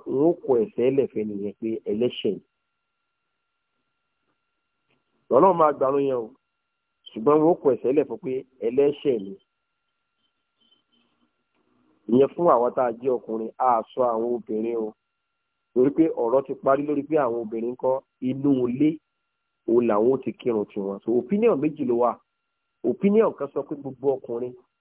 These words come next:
tí ò kí jàmáà láì sí láwùjáre, Ọlọ́run bò ní gbà àrùn tó bá kí. Opinion kan sọ wípé wọ́n ó gbà á, ṣùgbọ́n wọ́n ó kọ ẹ̀ṣẹ̀ lẹ́fẹ̀ẹ́ nìyẹn. Èwo ló dáa nínú méjèèjì?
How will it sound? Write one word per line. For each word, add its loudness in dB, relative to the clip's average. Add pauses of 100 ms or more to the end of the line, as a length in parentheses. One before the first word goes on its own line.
(120)
tí -2
ò 4
kí -12
jàmáà 0 (440)
láì 2
sí -18
láwùjáre, -2 (120)
Ọlọ́run 2
bò -4
ní -4
gbà -4
àrùn -6
tó -10
bá -6
kí. -20 (2250)
Opinion 4
kan -6
sọ -8
wípé -6 (960)
wọ́n 4
ó 6
gbà -2 (100)
á, 2 (840)
ṣùgbọ́n 2 (140)
wọ́n 2
ó 2
kọ -6
ẹ̀ṣẹ̀ -2
lẹ́fẹ̀ẹ́ -4
nìyẹn. -10 (440)
Èwo -2
ló 4
dáa 4
nínú -4
méjèèjì? -4